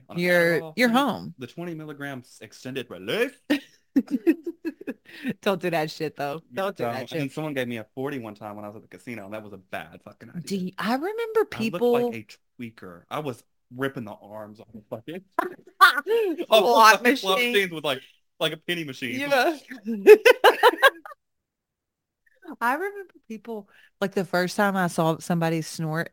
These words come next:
Speaker 2: like, crush and snort a Vyvanse, I was like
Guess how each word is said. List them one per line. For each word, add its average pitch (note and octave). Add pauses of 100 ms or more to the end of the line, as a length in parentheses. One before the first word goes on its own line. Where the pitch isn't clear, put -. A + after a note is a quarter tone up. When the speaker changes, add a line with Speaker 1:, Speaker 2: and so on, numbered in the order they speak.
(120)
Speaker 2:
like, E3+
crush D#3+
and E3
snort D#3
a D3+
Vyvanse, D3 (360)
I D#3+
was D#3
like C3+